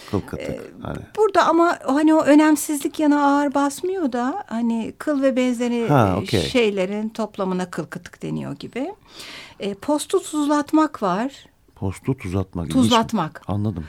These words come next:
Speaker 2: Postu tuzlatmak, ölmek, öldürülmek anlamına geliyor.
Speaker 1: Ha,
Speaker 2: Eh,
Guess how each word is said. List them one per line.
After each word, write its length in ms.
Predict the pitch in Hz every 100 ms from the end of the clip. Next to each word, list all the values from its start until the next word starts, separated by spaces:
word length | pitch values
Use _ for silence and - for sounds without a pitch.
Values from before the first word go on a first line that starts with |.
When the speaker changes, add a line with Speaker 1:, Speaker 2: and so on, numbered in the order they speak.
| - -
Speaker 2:
Postu 340 | 269 254 285
tuzlatmak, 680 | - 294 302 302 - 320 539
ölmek, 500 | - 269 285 392 453
öldürülmek 600 | 294 277 285 294 294 285
anlamına 420 | 214 175 165 156
geliyor. 480 | 165 151 160 143 196 403 _ _ _ -
Speaker 1:
Ha, 400 | 117 123 117 107 95
Speaker 2:
Eh, 140 | 247